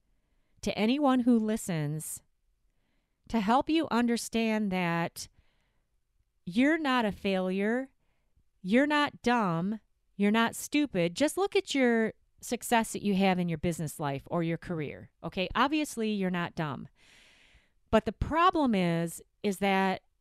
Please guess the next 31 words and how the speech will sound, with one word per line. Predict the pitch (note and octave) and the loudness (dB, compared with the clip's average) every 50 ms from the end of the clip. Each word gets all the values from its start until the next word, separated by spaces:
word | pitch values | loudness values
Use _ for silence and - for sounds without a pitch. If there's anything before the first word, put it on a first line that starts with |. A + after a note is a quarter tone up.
| _ _ _ _ _ _ _ - | _ _ _ _ _ _ _ -4
a | G3+ F#3+ | -4 -4
food | - - - C#4 D#4 F4 F4 - | -4 -4 -4 -2 -2 -2 -2 -2
diet | C4 A#3+ A3+ A3+ A3+ A3+ - - | 0 0 0 0 0 -2 -4 -4
by | - F#3 F#3+ | -4 -2 -2
itself | G3+ A3+ - - - - - C4 C4 A3+ E3+ B2 C3 - - - | -2 -4 -4 -8 -10 -4 -2 0 2 2 0 0 -4 -6 -12 -10
cannot | - - A3 G#3+ G3+ G3 G#3 B3+ - - _ | -4 -2 -2 0 0 0 0 0 -2 -4 _
fix | - _ - C4+ A3+ G#3 - - - - - - - _ _ _ _ _ _ | -12 _ -2 -2 -2 -2 -4 -8 -12 -14 -14 -14 -16 _ _ _ _ _ _
why | - F3 G3+ F#3+ G3 G3+ G#3 G#3+ A#3 B3 B3+ C4 - _ _ _ - | -6 -2 0 2 2 2 2 2 2 0 -2 -4 -6 _ _ _ 0
you | A3 A3+ | 0 0
continue | - - A3 G#3 - - B3 A#3 A#3 A#3+ A#3+ | 0 0 -2 -2 -2 0 0 0 2 0 0
to | A3+ A3 - | -2 -2 0
overeat, | G3 G#3 G#3+ G#3+ A3+ G#3 - G#3 G3+ F#3+ F#3+ E3+ - _ _ _ _ _ | 0 0 0 0 -4 -6 -6 -8 -6 -6 -6 -8 -10 _ _ _ _ _
why | - E3+ F3+ F#3+ F#3+ F#3+ G3+ G#3+ A3+ B3 B3+ C4 - _ _ _ _ _ - | -4 0 2 2 4 4 2 2 2 0 -2 -4 -8 _ _ _ _ _ -2
you | G#3 G#3+ G#3+ G#3+ G#3 G#3 G#3 - - _ _ _ - | 2 4 4 6 4 4 2 -2 -6 _ _ _ 2
are | G3 F#3+ | 2 2
so | F3+ - - G#3+ A3+ | 2 0 0 0 0
down | A#3 G3 G#3+ G#3+ A3 G#3+ G#3+ | 0 0 0 0 0 0 -2
on | G3 F#3 F3+ | -2 -2 -4
yourself, | F3 E3+ D#3+ - - F3+ E3 D#3+ D#3+ E3 - - - _ _ _ _ - | -4 -4 -6 -4 -4 -4 -2 -2 -4 -6 -8 -12 -20 _ _ _ _ -4
why | F3 F#3 F#3 F#3+ | 0 2 2 2
you're | G3+ A3 A#3 | 2 0 0
so | A3+ - - G#3 G3+ | -2 -2 -2 -2 -2
mean | F#3+ F#3+ G3 A3+ B3+ C4+ C4+ | 0 0 2 2 2 2 0
to | C4+ | 0
yourself, | B3 A3 G3 F3+ E3 - - F3 D#3+ D3+ D3 D#3 D#3 - - - _ _ _ - | 0 0 0 -2 -2 -4 -4 -4 -2 -2 -2 -4 -6 -10 -16 -20 _ _ _ -2
why | F3 F#3 F#3+ F#3+ | 2 2 2 2
you | G3+ A3 B3 | 2 0 -2
hate | A#3+ - A#3+ C4 C4+ - - | -2 -2 -2 -4 -2 -2 -4
yourself | A#3+ A3 - - F#3+ E3+ E3+ - | -6 -4 -2 -2 -4 -4 -4 -4
so | - F#3 E3+ | -6 -6 -4
much, | E3 E3 D#3+ D#3 D#3 - - - | -2 -2 -2 -4 -4 -6 -10 -14